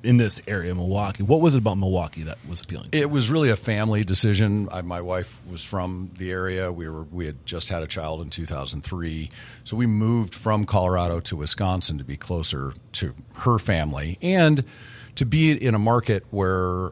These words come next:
Speaker 2: I, I wanted to open a group of restaurants, and, uh, Milwaukee was a,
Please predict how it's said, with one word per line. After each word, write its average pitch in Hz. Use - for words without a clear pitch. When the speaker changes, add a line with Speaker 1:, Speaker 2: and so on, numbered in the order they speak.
Speaker 2:
I, 78
I 90
wanted 104
to 110
open 95
a 87
group 98
of 101
restaurants, 78
and, 71
uh, 73
Milwaukee 87
was 92
a, 98